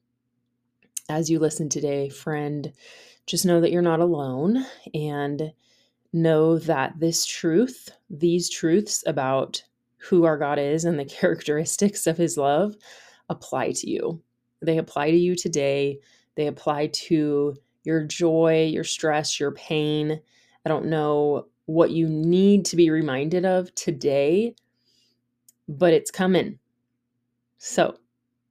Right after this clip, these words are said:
let's dive in. Now I'd like to talk really quickly about the eight characteristics of God's love. There are obviously more than eight, um, but these are the eight that I think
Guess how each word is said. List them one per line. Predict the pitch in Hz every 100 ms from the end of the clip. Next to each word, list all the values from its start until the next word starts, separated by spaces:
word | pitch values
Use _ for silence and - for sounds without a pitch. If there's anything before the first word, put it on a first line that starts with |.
| _ _ _ -
let's | 165 -
dive | 156 139 131
in. | 127 143 135 _ _ _ _ _ _ _ _ _ _ _ _ _ _ _ _ _ _ _ _ _ _ _ _ _
Now | 208 214 269
I'd | 285
like | 240
to | 220
talk | 202 190
really | 185 170
quickly | 170 170 175
about | 156 151
the | 156
eight | 156 156 _ _
characteristics | - 170 165 151 139 - 127 - 151
of | -
God's | 123 101 -
love. | - - 170
There | 156
are | 151 143 -
obviously | 147 165 196 - 214
more | 208
than | 214 214
eight, | 214 254 - - 180
um, | 170 156 143 139 139 139 _ _ -
but | 165 175
these | 175 165
are | 175
the | 165 -
eight | 160 147 -
that | 151 135 120 - _ _ _ _ _ _ _ _ -
I | 160
think | 156 - 220 226